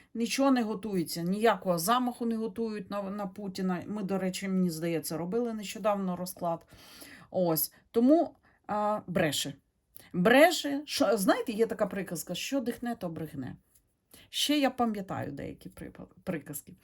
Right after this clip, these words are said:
Гаразд, мої дорогенькі, донатимо на З С У, хто як не ми, і разом до перемоги. А Україна була, була, є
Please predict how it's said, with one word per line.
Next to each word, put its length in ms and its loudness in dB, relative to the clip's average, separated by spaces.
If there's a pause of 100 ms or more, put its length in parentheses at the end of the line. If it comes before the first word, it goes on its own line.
(300)
Гаразд, 320 2
мої 180 4
дорогенькі, 480 2
донатимо 640 0
на 180 -4
З 120 -6
С 200 -8
У, 320 -4
хто 220 -2
як 220 -4
не 80 -2
ми, 220 0 (600)
і 160 6
разом 440 4
до 160 2
перемоги. 760 2
А 100 2
Україна 600 0
була, 380 2 (1040)
була, 320 6 (400)
є 340 -2